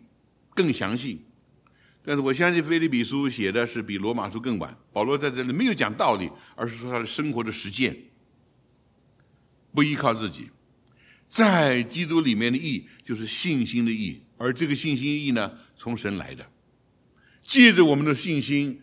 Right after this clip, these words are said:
神把基督的义加在我们身上。所以他说，这一句话呢，有些时候弟兄姊妹读的会觉得有点困惑，什么呢？“使我认识基督，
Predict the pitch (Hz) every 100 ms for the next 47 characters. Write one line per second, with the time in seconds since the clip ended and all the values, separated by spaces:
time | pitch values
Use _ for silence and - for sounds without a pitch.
0 | _ - - 120 131 139 - 90 - 120
1 | 113 113 104 82 113 107 104 82 80 78
2 | 87 78 - _ _ _ _ _ _ _
3 | _ _ _ _ _ _ _ _ _ _
4 | _ _ _ _ - 202 196 175 170 170
5 | 160 131 - - _ _ _ _ _ _
6 | _ _ _ _ - 214 165 156 147 127
7 | 120 117 143 131 143 135 143 139 131 127
8 | 101 113 120 104 95 131 110 110 113 113
9 | 107 92 - 143 104 82 139 180 220 190
10 | - - _ _ _ _ _ _ _ _
11 | _ _ _ - - 185 254 254 156 123
12 | 127 262 202 143 147 135 165 160 160